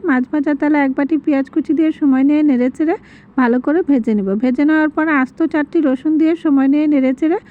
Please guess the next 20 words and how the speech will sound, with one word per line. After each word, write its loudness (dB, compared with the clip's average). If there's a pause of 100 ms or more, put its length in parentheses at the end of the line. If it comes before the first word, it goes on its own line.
(260)
রসুনগুলোকে 0
ভেজে 0
নেব। -4 (440)
স্বাদ 0
মতো 2
লবণ 2
দিয়ে 2
ভালো 2
করে 0
মিশিয়ে 0
নিলাম। 0 (1200)
দিয়ে 2
দিব 2 (240)
গোটা 0 (380)
ছয়টি 0
কাঁচামরিচ 2
দিয়ে 2
নেড়েচেড়ে 0 (120)
ভেজে 0
নিলাম। -2